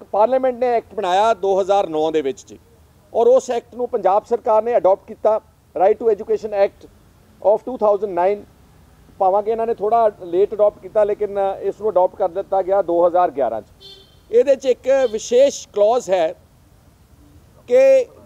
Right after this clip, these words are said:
ਜਿੰਨੇ ਵੀ ਸੂਬਿਆਂ ਦੇ ਵਿੱਚ ਅਨਏਡਿਡ ਸਕੂਲਸ ਨੇ, ਯਾਨੀ ਕਿ ਪ੍ਰਾਈਵੇਟ ਸਕੂਲਸ ਨੇ, ਜਿਨ੍ਹਾਂ ਪ੍ਰਾਈਵੇਟ ਸਕੂਲਸ ਦੀ ਗਿਣਤੀ ਲਗਭਗ ਪੰਜਾਬ ਦੇ ਵਿੱਚ ਪਚਾਨਵੇਂ ਸੌ ਹੈ,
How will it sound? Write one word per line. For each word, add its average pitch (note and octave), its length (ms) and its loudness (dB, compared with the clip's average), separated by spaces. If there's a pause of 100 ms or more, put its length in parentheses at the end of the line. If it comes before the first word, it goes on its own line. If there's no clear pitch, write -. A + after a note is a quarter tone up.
ਜਿੰਨੇ A#3 340 -2
ਵੀ C#4+ 180 -6
ਸੂਬਿਆਂ B3+ 440 -4
ਦੇ C4 100 2
ਵਿੱਚ C4 240 -4 (180)
ਅਨਏਡਿਡ A#3+ 480 0 (380)
ਸਕੂਲਸ A#3 340 -8
ਨੇ, E3 140 -6
ਯਾਨੀ F3+ 260 -4
ਕਿ A#3 300 2 (480)
ਪ੍ਰਾਈਵੇਟ C4+ 320 0
ਸਕੂਲਸ A3 420 -10
ਨੇ, A#2 140 -12 (520)
ਜਿਨ੍ਹਾਂ B3+ 220 -2
ਪ੍ਰਾਈਵੇਟ A#3+ 340 -2
ਸਕੂਲਸ B3 300 -14
ਦੀ A#3 140 -10
ਗਿਣਤੀ A3 260 -8
ਲਗਭਗ A#3 600 -4
ਪੰਜਾਬ G3 480 -4
ਦੇ A3 100 -2
ਵਿੱਚ A3 240 -4
ਪਚਾਨਵੇਂ A#3+ 520 -4
ਸੌ G3+ 260 -2
ਹੈ, B2 200 -8